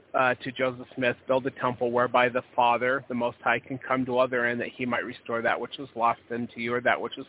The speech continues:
taken away, even the fullness of the priesthood." Um, Jesus says, uh, "If you don't,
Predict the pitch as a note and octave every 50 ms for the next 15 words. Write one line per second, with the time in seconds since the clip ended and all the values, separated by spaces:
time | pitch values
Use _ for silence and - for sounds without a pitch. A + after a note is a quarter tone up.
0 | - - A#2+ A2+ - C#3 C3 A#2+ A2+ A2+ A#2+ A#2+ B2 B2 A#2+ - - A2+ A2+ A#2
1 | B2 - - C3+ C#3+ D3 - D3+ C3+ B2+ A#2+ - - A#2 B2+ B2+ C3 C3+ - -
2 | - - - - - - - - - - - - - - - - _ _ - C#3+
3 | C3 B2+ B2+ B2+ B2+ B2 B2 B2 B2 B2 B2 A#2+ B2+ B2+ B2+ A2 A#2 B2 - -
4 | - - - C3 B2 B2 B2 B2 A#2+ A#2+ A#2 A#2 _ _ - - - B2+ B2+ A#2+
5 | A#2 A2+ A2+ A#2 A2+ A2 A2+ A2+ G#2+ - - C3 - C3 C3 C3 B2+ C3+